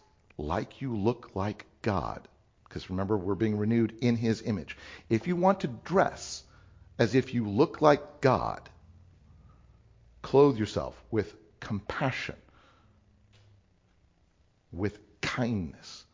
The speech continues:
with a little humility, with put up withness, with patience. Is that what you and I, is, eh, let me broaden it. Is that what the Church of Jesus Christ has clothed itself with?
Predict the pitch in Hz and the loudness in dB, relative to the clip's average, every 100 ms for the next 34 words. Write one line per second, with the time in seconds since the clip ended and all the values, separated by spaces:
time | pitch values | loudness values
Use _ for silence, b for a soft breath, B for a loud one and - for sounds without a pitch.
0 | _ _ _ _ _ _ - - - 110 | _ _ _ _ _ _ -20 -16 -10 -10
1 | - 57 67 87 143 170 180 175 170 151 | -10 -10 -4 2 4 6 4 0 -2 -4
2 | 131 113 110 95 71 67 104 104 - - | 0 2 2 0 -4 -6 -4 -4 -6 -12
3 | - 196 190 160 - - - - - 117 | -2 2 2 2 -4 -14 -14 -12 -6 -6
4 | - - - 143 - - - - b b | -6 -8 -2 -2 -2 -8 -12 -18 b b
5 | b b b b b - 143 175 123 90 | b b b b b 4 6 8 4 -4
6 | 65 - - _ _ - 113 - 117 143 | -4 -14 -20 _ _ -4 -2 0 2 4
7 | 110 71 69 131 131 - 113 107 98 98 | 2 0 -4 -4 -4 -4 -2 -2 -2 -4
8 | 107 104 98 80 - - 82 73 - B | -2 -4 -6 -12 -10 -4 -2 -4 -10 B
9 | B B 127 131 110 85 - 92 - 85 | B B 2 2 2 0 -4 -8 -8 -12
10 | - - 127 - 78 71 95 90 87 85 | -8 -2 -2 -2 -8 -6 -6 -6 -8 -8
11 | 71 - _ b - 85 - - - 113 | -8 -10 _ b -8 -8 -8 -18 -2 0
12 | 117 87 - - - 80 65 - 69 | 2 0 -8 -14 -10 -10 -10 -12 -14